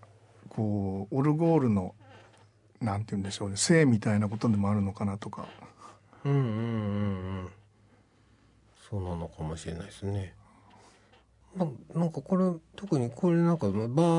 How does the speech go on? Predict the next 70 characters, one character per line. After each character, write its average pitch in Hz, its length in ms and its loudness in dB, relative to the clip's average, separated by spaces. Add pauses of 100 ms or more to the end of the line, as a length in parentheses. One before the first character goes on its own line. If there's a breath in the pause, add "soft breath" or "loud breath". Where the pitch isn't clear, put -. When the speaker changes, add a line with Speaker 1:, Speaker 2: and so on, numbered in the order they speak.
Speaker 2:
ー - 20 0
っ - 20 -12
て、 95 300 -4
そ - 180 -6
の、 95 120 -2
Speaker 1:
え - 20 0
え。 127 40 0
Speaker 2:
本 104 160 0
当 101 100 -2
に、 95 220 -2 (2000 loud breath)
一 139 140 -2
気 - 180 -2
に 85 180 0
作 - 160 -6
っ - 40 -6
た - 140 -6
感 92 200 0
じ 85 100 -4
だ 90 100 -2
っ - 80 -6
た 87 160 -6
の 87 160 -4
で。 87 240 -6 (140)
Speaker 1:
あ 151 60 -8
あ、 - 20 -4
は 113 60 -8
あ、 117 500 -14
は 117 80 -10
あ。 - 40 -16 (1040)
Speaker 2:
そ 165 80 0
う、 151 40 0
そ 160 120 -2
れ 160 60 2
こ 160 120 -2
そ、 135 200 -4
パ 160 180 0
パ 127 160 0
と - 140 -6
か 90 120 -4
マ 104 180 4
マ 87 120 0
と 87 120 -10
か 104 160 0
ね。 139 180 2
Speaker 1:
え 98 400 -4
え。 - 20 -20 (1600 soft breath)
Speaker 2:
歌 - 140 -8
詞 160 200 0
に 90 280 0
こ 85 400 -6 (120)
う、 135 40 -8
な 131 60 -2
ん - 20 -12
か、 - 60 -16 (100)
あ - 20 -8
の、 135 160 -6
あ 156 60 2
ん 180 120 4
ま 180 120 4
り 165 80 2
今 165 180 4
ま 156 220 6
で 104 100 -2
使 - 240 -8
っ 101 60 -4
て 107 120 -4
こ 113 120 2
な 104 100 2
か 85 100 -2
っ 82 60 -8